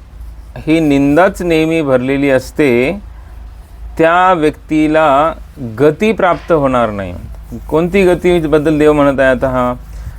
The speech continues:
कारण दे-, माणसाचं जीव हा कण-, सतत शरीर बदलत आहे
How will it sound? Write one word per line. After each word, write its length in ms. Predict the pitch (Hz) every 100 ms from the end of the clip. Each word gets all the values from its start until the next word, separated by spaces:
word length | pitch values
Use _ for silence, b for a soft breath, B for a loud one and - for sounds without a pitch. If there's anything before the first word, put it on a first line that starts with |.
| B
कारण 300 | 139 151 139
दे-, 160 | 120 131
माणसाचं 840 | 131 127 131 127 160 156 156 165
जीव 520 | 160 113 113 175 139 95 - - - - - -
हा 160 | 139 151
कण-, 680 | - - 139 143 131 -
सतत 680 | - 135 127 180 147 165 - - - - - - - - - - -
शरीर 360 | 143 147 165 175
बदलत 480 | 131 127 131 139
आहे 220 | 123 98